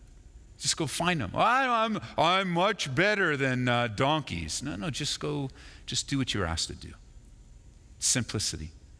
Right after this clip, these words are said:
And it's in the simple, it's in the obedience of doing what you and I, what we're asked to do, that the Lord so often speaks. Well, if you're taking notes, let me give you a few things to consider.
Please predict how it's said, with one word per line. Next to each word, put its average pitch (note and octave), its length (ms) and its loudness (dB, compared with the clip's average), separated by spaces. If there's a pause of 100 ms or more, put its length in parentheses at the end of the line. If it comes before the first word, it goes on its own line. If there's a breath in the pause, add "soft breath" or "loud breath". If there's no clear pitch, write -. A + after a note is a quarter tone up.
(240 loud breath)
And A#2+ 140 2
it's A#2 180 -2
in D3 300 0
the C3+ 80 0
simple, G#2+ 540 0 (220 loud breath)
it's - 180 0
in C#3+ 260 0
the D#3 120 0
obedience A#2+ 580 0
of F2 120 -8
doing A2+ 320 2
what G#2+ 160 -2
you G#2+ 160 0
and G2+ 100 0
I, G2+ 140 0
what F#2+ 180 -4
we're F#2 160 -4 (120)
asked G#2+ 340 0
to G#2+ 60 -8
do, F#2 300 -4 (320 loud breath)
that - 160 -6
the F#2+ 80 -4
Lord F#2 240 -2
so F2 180 -2
often E2+ 300 -8
speaks. - 600 -6 (2750 loud breath)
Well, A#2+ 240 2 (680)
if G#2+ 120 -2
you're A2+ 80 2
taking D3 320 0
notes, A2+ 260 0
let B2 80 0
me A#2+ 60 2
give A#2 120 0
you A2+ 80 2
a G2+ 40 0
few G#2 180 -2
things G2+ 320 -2
to F2+ 80 -6
consider. F2 560 -2